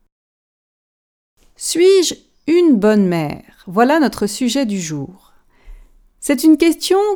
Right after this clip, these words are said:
que nous nous posons toutes, n'est-ce pas ? Ou si vous êtes un papa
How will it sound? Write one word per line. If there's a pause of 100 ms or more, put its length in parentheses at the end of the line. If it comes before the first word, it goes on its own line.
que
nous
nous
posons
toutes, (260)
n'est-ce
pas ? (1120)
Ou
si
vous
êtes
un
papa